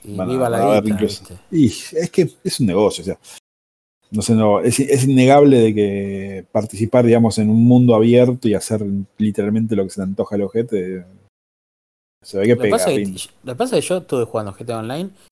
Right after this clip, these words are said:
Speaker 1: y no terminás más. No terminás más.
Speaker 2: Es que no tiene
Speaker 1: No.
Speaker 2: fin el juego.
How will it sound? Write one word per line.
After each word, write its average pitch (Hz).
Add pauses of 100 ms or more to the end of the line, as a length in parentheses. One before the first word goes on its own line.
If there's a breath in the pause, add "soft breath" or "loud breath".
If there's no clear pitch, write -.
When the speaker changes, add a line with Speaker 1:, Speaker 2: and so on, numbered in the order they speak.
(140)
Speaker 1:
y 98
no 160
terminás 117
más. 147 (400)
No 180
terminás 107
más. 131 (720)
Speaker 2:
Es 160
que 160
no 180
tiene 233
Speaker 1:
No. -
Speaker 2:
fin 226
el 101
juego. 90